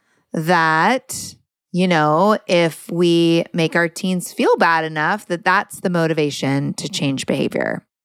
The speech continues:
And that is an outdated idea, all right? We're gonna try something different. We're gonna try something different. So here's what we know about teens, right? They want autonomy. They wanna be valued. They want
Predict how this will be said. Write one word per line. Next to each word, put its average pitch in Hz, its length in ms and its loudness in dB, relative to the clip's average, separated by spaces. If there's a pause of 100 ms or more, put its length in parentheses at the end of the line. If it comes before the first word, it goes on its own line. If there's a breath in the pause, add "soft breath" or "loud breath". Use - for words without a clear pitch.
And 170 180 -2
that 185 180 2
is 185 320 0
an 156 160 -8 (100)
outdated 143 920 0 (440)
idea, - 440 -4 (520)
all 156 60 0
right? 170 340 0 (140)
We're 196 100 0
gonna 180 140 0
try 147 240 -4
something - 360 -8
different. - 420 -8 (520)
We're 143 100 -2
gonna 143 120 -2
try 131 180 -6
something 127 320 -8
different. 113 440 -6 (560)
So 180 800 2 (500)
here's 208 340 0
what 156 120 0
we 156 100 0
know 147 180 2
about 139 380 -2
teens, 196 480 0
right? 156 320 0
They 170 100 -2
want 185 200 2
autonomy. 165 880 0
They 160 100 2
wanna 165 200 0
be 214 120 2
valued. 151 760 0
They 170 140 0
want 170 840 -2